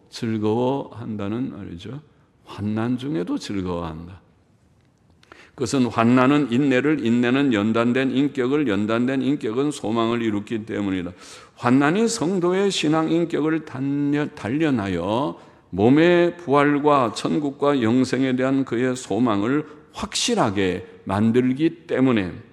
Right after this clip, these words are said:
성도는 환난 중에도 오히려 기뻐할 수 있다. 그렇게 말하고 있습니다. 그러니까 환난이 오히려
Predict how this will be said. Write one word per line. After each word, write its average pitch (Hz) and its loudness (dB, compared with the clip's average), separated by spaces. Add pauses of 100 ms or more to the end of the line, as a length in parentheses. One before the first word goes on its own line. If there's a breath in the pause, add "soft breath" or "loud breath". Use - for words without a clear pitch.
(640 soft breath)
성도는 131 2 (200)
환난 123 2
중에도 117 0
오히려 107 0
기뻐할 98 -6
수 110 -8
있다. 85 -6
그렇게 87 -6
말하고 80 -12
있습니다. 85 -16 (360 soft breath)
그러니까 - -20
환난이 95 -4
오히려 113 -6